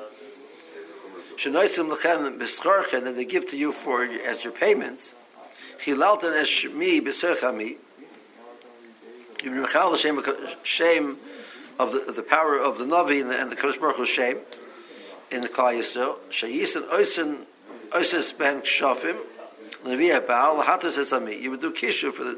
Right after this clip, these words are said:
for the Nevi'ah Baal, for the Avodah Zarah, the, the, the prophets of the Avodah Zarah, to mislead people. Um, so you backed up them with their, with the, whatever they were doing to mislead people,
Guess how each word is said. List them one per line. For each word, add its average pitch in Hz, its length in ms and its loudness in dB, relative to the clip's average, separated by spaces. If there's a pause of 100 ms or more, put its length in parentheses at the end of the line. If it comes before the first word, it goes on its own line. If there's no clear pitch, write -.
(120)
for 127 120 -10
the 127 80 -6
Nevi'ah 139 400 0
Baal, 160 400 4 (360)
for - 80 -6
the 131 80 0
Avodah 143 200 2
Zarah, 165 540 2
the, 123 120 -4
the, 123 260 -6 (240)
the 117 320 -12 (360)
prophets 160 380 2
of 123 100 -6
the 131 60 -2
Avodah 156 320 0
Zarah, 208 440 4 (720)
to 175 160 2
mislead 185 560 2
people. 160 400 2 (960)
Um, 127 640 -2
so - 180 -6
you 135 160 0
backed 170 320 4
up 185 300 4
them 147 240 2
with 143 160 0
their, 135 160 0
with 131 240 -6
the, 123 80 -8
whatever 147 240 0
they 170 80 2
were - 120 2
doing 202 360 2
to 180 100 -2
mislead 151 400 0
people, 180 460 -2